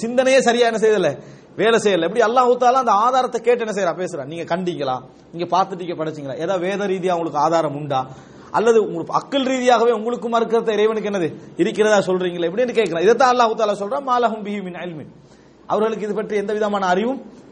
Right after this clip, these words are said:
இல்லை. இதனால தான் நம்ம என்ன சொல்றோம்னா, மலக்குமார்கள் பெண்கள் அல்ல, மலக்குமார்கள் பெண்கள். ஆண்களா இல்லையா? குர்ஆன் பேசல அதை பத்தி, குர்ஆன் அதை பத்தி பேசல. ஆனா மலக்குமார்கள் பெண்கள் அல்லன்னு குர்ஆன் என்ன செஞ்சுட்டு மறுத்து விட்டது நம்ம என்ன செய்கிறோம், பார்க்கிறோம். Right.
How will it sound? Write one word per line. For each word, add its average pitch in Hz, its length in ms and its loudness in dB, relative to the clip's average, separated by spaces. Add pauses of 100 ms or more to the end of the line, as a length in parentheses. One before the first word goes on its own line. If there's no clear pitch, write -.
(120)
இல்லை. 165 320 -2
இதனால 247 340 2
தான் 262 100 2
நம்ம 226 160 0
என்ன 214 160 -4
சொல்றோம்னா, 196 420 -2
மலக்குமார்கள் 220 580 2
பெண்கள் 208 300 2
அல்ல, 170 400 4 (1000)
மலக்குமார்கள் 196 580 2 (280)
பெண்கள். 185 240 0
ஆண்களா 262 560 4
இல்லையா? 240 440 4 (180)
குர்ஆன் 214 260 0
பேசல 202 200 -4
அதை 175 140 0
பத்தி, 139 240 -8 (640)
குர்ஆன் 202 260 2
அதை 202 60 2
பத்தி 202 240 -4
பேசல. 208 440 -2
ஆனா 220 260 2
மலக்குமார்கள் 247 560 0
பெண்கள் 262 320 0
அல்லன்னு 254 380 0
குர்ஆன் 240 200 2
என்ன 208 160 -6
செஞ்சுட்டு 170 280 -10 (600)
மறுத்து 226 340 -2
விட்டது 202 200 -4
நம்ம 190 160 -6
என்ன 160 100 -8
செய்கிறோம், 131 320 -8
பார்க்கிறோம். 120 380 -2
Right. 131 220 -2